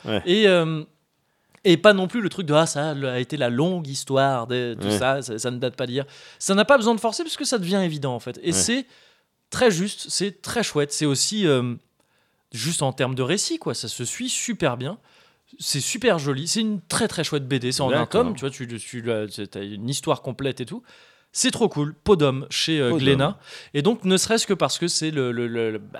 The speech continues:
Speaker 2: malheureusement
Speaker 1: Ouais.
Speaker 2: le dernier ouvrage de, de ce monsieur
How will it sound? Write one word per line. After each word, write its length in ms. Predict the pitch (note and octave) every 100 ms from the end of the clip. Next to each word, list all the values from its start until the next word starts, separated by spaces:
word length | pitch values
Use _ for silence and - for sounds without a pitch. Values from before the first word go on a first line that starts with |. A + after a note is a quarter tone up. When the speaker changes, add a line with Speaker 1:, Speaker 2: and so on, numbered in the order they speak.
| -
Speaker 2:
malheureusement 800 | G#2 C#3+ G3 D#3+ C3+ A#2+ C3 D3+
Speaker 1:
Ouais. 140 | G2
Speaker 2:
le 40 | A#2+
dernier 420 | C3 B2+ C#3 C#3+
ouvrage 420 | A#2 A#2 C3+ C#3+
de, 380 | A#2 A#2+ A2 G#2+
de 240 | A2 A#2 A2 A2 -
ce 140 | -
monsieur 340 | A#2 G#2+ C3+